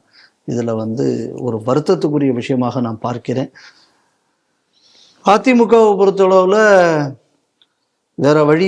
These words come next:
இல்லை அப்படின்னு இன்னைக்கு பலர் வந்து அதிமுகவில் உள்ளுக்குள்ள உள்ள இருந்து கொண்டே இந்த முழங்கி கொண்டிருக்கிறார்கள். ஏன்னா எலெக்ஷன் டயத்துல நம்ம இப்ப வெளியில வரவும் முடியாது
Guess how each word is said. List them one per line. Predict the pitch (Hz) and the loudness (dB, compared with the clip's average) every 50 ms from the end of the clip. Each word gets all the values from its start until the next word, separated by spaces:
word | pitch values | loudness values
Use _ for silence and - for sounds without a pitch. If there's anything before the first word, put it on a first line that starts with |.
| 185 | 0
இல்லை | 180 180 180 190 | 2 2 4 4
அப்படின்னு | 196 185 170 151 151 170 175 180 185 175 | 4 4 2 2 0 0 0 0 0 0
இன்னைக்கு | 165 165 156 160 143 | 0 0 0 -2 -2
பலர் | - 156 147 156 165 151 | -2 0 0 0 2 0
வந்து | 151 151 151 165 165 | 0 0 0 2 0
அதிமுகவில் | 147 143 143 165 156 156 147 143 156 147 147 147 143 135 | 0 0 -2 -2 -2 -2 -2 0 0 0 0 0 0 0
உள்ளுக்குள்ள | 135 143 160 156 147 151 151 151 147 143 | 0 0 0 0 0 0 2 2 2 2
உள்ள | 143 160 170 170 | 2 2 2 2
இருந்து | 165 151 156 151 151 139 | 2 2 0 0 0 0
கொண்டே | 143 135 135 147 156 | 0 2 2 2 2
இந்த | 156 147 143 143 139 | 0 0 -2 -2 -2
முழங்கி | 131 131 143 151 151 151 143 | 0 0 0 0 0 -2 -2
கொண்டிருக்கிறார்கள். | 143 139 131 135 127 123 117 127 123 127 123 127 131 131 131 131 | 0 0 0 -2 -2 -4 -4 -6 -4 -4 -4 -4 -4 -4 -2 -2
ஏன்னா | 131 131 143 147 139 | -2 -2 -2 -2 -2
எலெக்ஷன் | 131 139 135 - 156 147 135 | -2 -4 -4 -4 -2 0 0
டயத்துல | 135 139 131 139 139 143 139 | 0 0 0 -2 -2 -2 0
நம்ம | 135 131 131 127 | 0 0 0 -2
இப்ப | 127 131 127 | -2 -4 -4
வெளியில | 127 127 135 135 135 131 | -2 -2 0 0 0 0
வரவும் | 127 131 135 147 147 | 0 -2 -2 -2 -2
முடியாது | 131 131 127 127 127 123 | -2 -2 -2 -2 -2 -4